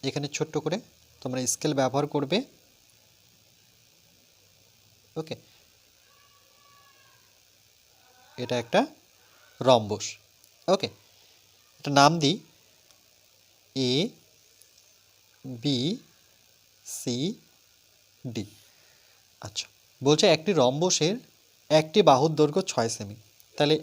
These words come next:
একটি বাহু বলতে এটা ছয় সেমি। আর এবং কোণের পরিমাপ ষাট ডিগ্রি। এখানে বলে দেওয়া নেই কোনটা কোণ, তাহলে আমি এই কোণটা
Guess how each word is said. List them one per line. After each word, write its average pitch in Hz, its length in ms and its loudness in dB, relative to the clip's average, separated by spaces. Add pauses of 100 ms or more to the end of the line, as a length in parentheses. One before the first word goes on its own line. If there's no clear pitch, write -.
(140)
একটি 139 240 -2
বাহু 160 220 6
বলতে 165 200 -2
এটা 165 200 0
ছয় 147 240 0
সেমি। 156 200 -6 (2250)
আর 131 80 0 (180)
এবং 190 180 8 (840)
কোণের 214 320 6
পরিমাপ 156 320 4 (140)
ষাট 143 260 4
ডিগ্রি। 110 220 -6
এখানে 160 140 -2 (100)
বলে 185 200 6
দেওয়া 165 200 8
নেই 208 100 -2 (160)
কোনটা 202 320 2
কোণ, 101 120 -6 (100)
তাহলে 139 220 2
আমি 160 100 -2 (160)
এই 190 80 4 (100)
কোণটা 117 280 0